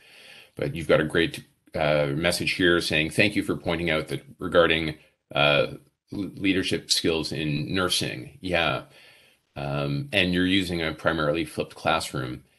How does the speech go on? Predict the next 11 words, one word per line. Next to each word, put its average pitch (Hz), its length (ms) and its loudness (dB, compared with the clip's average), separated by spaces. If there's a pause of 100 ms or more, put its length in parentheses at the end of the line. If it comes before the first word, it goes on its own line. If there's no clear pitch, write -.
(760)
but 80 120 2
it's 80 320 0
always 78 420 2
a - 100 -8
struggle 76 400 0
to - 120 -8
encourage - 480 -8
participation - 640 -4
in 67 100 -8
this - 180 -10
manner. 71 400 -4